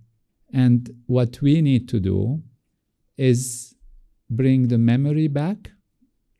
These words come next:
We have the technology, how to do it on the individual and collective level. And we invite everyone to join us in this ten thousand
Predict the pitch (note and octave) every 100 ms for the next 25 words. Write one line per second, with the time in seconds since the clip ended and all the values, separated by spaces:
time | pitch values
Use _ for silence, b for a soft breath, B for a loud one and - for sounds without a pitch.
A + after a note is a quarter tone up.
0 | _ B2 A#2 F#2+ - C#3 D3+ C#3 D#3 D#3
1 | D3+ D#3 D#3+ D3+ E3 D#3+ D3 C#3 C3+ C3+
2 | C#3 C3+ - A2 A2+ A2 A2 A#2 C3 C#3
3 | C#3+ D3 - A2 G#2+ A2 G#2+ A#2+ - D3+
4 | D#3 D#3+ F#3 A3+ A#3 - _ _ _ _
5 | _ _ G3+ A#2+ A2 A#2 A2+ A2+ A#2+ A#2
6 | - C3 D3 B2+ A#2+ A#2+ A#2 A#2 A2 B2
7 | C#3+ A#2+ A2 A#2+ C3+ - A#2 G#2+ A2 -
8 | - B2+ C#3 C#3 A#2+ A#2+ B2 A#2+ A#2+ A2+